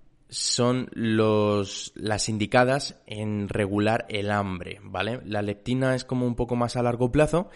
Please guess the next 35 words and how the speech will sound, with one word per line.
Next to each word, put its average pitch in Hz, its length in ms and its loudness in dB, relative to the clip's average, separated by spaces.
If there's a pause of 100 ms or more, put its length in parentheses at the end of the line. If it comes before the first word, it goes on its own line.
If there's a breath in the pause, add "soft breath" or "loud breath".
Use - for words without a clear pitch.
(180 loud breath)
y 117 100 -2
la 123 120 4
grelina 113 560 0
se 113 120 -6
podría 104 240 0
decir 104 200 -8
que 110 80 -4
es - 200 -8
más 101 420 -4
a 98 220 -6
corto 104 440 0
plazo. 87 340 -6 (1300 loud breath)
Si - 260 -2
os 110 80 -2
fijáis, 127 380 -2
hay 117 80 0
mucha 120 260 -2
gente, 127 460 -2 (180)
eh, 101 760 -4
con 104 140 -4
obesidad 107 600 -2 (1200)
que 113 260 -2
a 101 120 0
pesar 120 240 -4
de 123 60 -2
que 117 80 -2
tiene 120 140 -2
una 110 120 0
gran 107 200 0
cantidad 113 300 0
de 110 80 2
leptina, 131 460 0
ya 110 140 -2
que 104 80 -4
esto, 101 360 -4